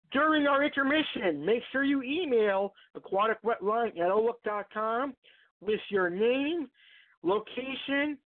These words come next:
career, your favorite fish, and the fish you are currently keeping now. So during the intermission, email aquatic wetline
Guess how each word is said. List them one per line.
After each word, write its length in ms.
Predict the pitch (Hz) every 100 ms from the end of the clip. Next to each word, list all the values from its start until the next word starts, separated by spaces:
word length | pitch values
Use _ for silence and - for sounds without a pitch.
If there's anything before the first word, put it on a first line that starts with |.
| _ _ _
career, 640 | - 220 226 254 262 277 254
your 160 | 202 -
favorite 280 | 254 254 233 -
fish, 180 | 269 - -
and 400 | 190 202 202 202 - _
the 220 | 175 175 170 -
fish 160 | 240 -
you 100 | 208
are 140 | 202 196
currently 380 | 214 214 196 190
keeping 340 | 208 185 180
now. 380 | 180 190 156 127 - - - - _ -
So 400 | 269 262 254 247 _ _ - _ 151
during 320 | 220 247 247
the 60 |
intermission, 600 | 247 233 233 277 - 294 226
email 640 | 254 247 240 240 240 175
aquatic 420 | - 196 220 226 -
wetline 600 | 196 - 233 254 269